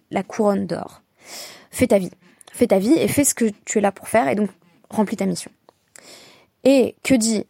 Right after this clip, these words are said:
euh, Rabbi Yehuda ? De même, il dit, « Mais moi, moi, je m'en fiche de ton beau manteau, Rabban Shimon ben Gamliel. En fait, de l'argent, j'en ai, c'est pas ça la question. Moi, ce qui compte pour moi, c'est, euh, c'est le manteau de ma femme. » Donc, on aurait là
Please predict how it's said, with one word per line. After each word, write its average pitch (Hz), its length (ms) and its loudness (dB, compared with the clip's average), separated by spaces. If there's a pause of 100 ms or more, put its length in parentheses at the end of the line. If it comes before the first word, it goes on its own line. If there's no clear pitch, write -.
euh, 170 160 -4
Rabbi 160 240 -6
Yehuda ? 165 480 -2
De 247 80 0
même, 269 160 2
il 285 60 0
dit, « 254 200 -4
Mais 233 100 -4
moi, 269 200 -2
moi, 247 140 2
je 240 60 -2
m'en 233 100 0
fiche 254 160 -6
de 226 40 -4
ton 220 140 -6
beau 214 140 2
manteau, 202 300 -4
Rabban 190 220 -4
Shimon 202 220 -2
ben 196 80 -2
Gamliel. 226 300 0
En 240 40 -2
fait, 277 120 0
de 226 80 0
l'argent, 208 280 -2
j'en 208 140 -2
ai, 269 120 -2
c'est 254 100 -2
pas 233 100 -2
ça 226 120 0
la 208 100 -2
question. - 320 -8 (580)
Moi, 262 160 4
ce - 120 -4
qui - 100 -6
compte 254 180 0
pour 208 140 -4
moi, 202 260 0 (180)
c'est, 233 480 0
euh, 185 280 -2
c'est - 100 -6
le 202 80 -2
manteau 180 240 -4
de 185 60 -2
ma 156 100 -4
femme. » - 160 -16 (880)
Donc, - 260 0
on 247 140 8
aurait 233 220 4
là 208 240 2